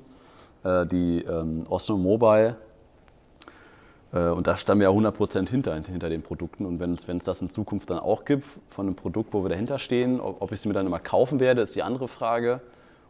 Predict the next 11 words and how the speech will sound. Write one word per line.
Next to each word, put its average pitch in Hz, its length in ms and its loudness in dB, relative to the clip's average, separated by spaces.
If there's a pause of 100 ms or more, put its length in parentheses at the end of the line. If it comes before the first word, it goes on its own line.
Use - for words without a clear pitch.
Oder 95 180 0
ob 92 100 -6
man 95 100 -2
dann 90 140 -2
wieder 95 120 -2
eine 92 120 -4
Kooperation 95 640 -4
mit, - 240 -8
mit 87 120 -10
Profifoto 107 680 -4 (100)
oder, 87 340 -2